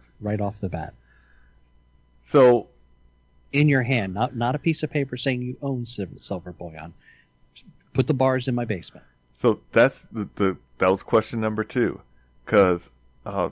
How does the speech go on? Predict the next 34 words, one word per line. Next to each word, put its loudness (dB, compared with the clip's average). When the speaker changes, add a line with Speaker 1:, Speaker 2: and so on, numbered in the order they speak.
Speaker 2:
for -4
those 4
of -4
us 0
like 2
O 0
J 0
and -6
the, 0
the -12
wannabe -2
Ukrainian, -4
we 2
have 2
all 2
got 4
a 0
lot 2
of -14
silver, -8
and 0
I, 0
I, -10
well, 0
I, -4
a 0
lot 4
being 0
like -2
a -6
couple -4
pounds -6
worth, -18
and 2